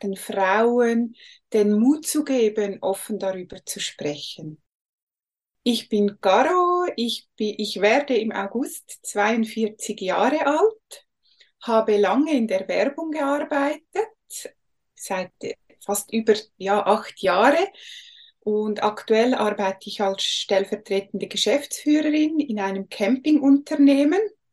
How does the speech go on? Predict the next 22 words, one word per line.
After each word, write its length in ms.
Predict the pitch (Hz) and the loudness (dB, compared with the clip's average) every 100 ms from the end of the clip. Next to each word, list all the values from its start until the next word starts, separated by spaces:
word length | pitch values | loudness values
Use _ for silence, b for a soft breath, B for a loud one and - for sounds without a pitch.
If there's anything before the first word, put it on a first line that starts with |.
| _ _ _ _ _ | _ _ _ _ _
und 300 | 240 277 294 | -2 0 0
habe, 720 | 247 220 233 269 269 269 247 - - | 0 0 2 2 0 0 -2 -4 -6
ähm, 520 | 190 180 175 170 143 | -6 -6 -6 -10 -12
im 140 | 190 180 | -12 -12
Frühjahr 580 | - 202 247 294 330 | -4 0 4 4 4
bei 160 | 320 214 | 2 0
Nicole, 600 | 214 226 - 330 320 440 B B B B B | 0 -2 0 2 4 4 B B B B B
ähm, 360 | - 220 208 208 | -6 -2 0 0
die 160 | 208 196 | -2 0
Ausbildung 880 | 196 269 - 269 254 262 262 254 254 | 0 0 -2 0 0 0 0 0 -2
zum 220 | - 202 | -8 -8
Kinderwunschcoach 1160 | - 240 302 320 311 302 - - 294 294 - - | -2 2 2 0 -6 -6 -8 -4 -2 -2 -6 -2
gemacht 720 | 302 277 302 - - - - | 0 2 0 -6 -16 -16 -8
und 500 | 220 220 226 220 220 - - - | -2 0 2 2 -2 -10 -18 -8
habe 380 | 196 214 226 | 0 2 2
eigentlich 540 | 185 202 208 226 220 - | 2 2 2 -2 -4 -6
auch 180 | 190 190 | -6 -8
vor, 460 | - 196 196 247 269 B B B _ - | -6 0 2 2 -2 B B B _ -8
mir 360 | 196 208 220 | -4 0 0
ein 180 | 208 202 | 0 -4
zweites 500 | - 190 185 190 214 | -2 -2 -2 0 -2
Standbein 960 | - 175 170 202 - 196 190 196 202 202 | -2 -2 -2 -4 -6 -4 -2 -2 -4 -8